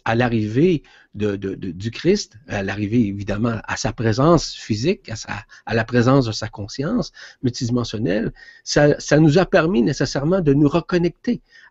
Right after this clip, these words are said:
à ce que nous sommes de toute éternité de plus en plus. C'est-à-dire que les portes qui,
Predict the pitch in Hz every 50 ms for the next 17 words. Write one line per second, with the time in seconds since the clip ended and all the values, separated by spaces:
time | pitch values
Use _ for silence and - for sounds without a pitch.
0 | - - - - - 202 185 196 180 - - - 247 156 120 104 104 _ _ _
1 | _ - 139 131 127 - 139 - 151 139 - 139 123 131 131 127 127 - 220 175
2 | 139 120 113 - 123 131 113 107 - - 98 - _ - - 196 208 277 240 214
3 | 254 294 294 277 _ - 220 247 285 277 _ _ _ _ - - - - - -
4 | - - _ _ _ _ _ - 147 165 165 - - 147 156 156 - - - 170
5 | 135 135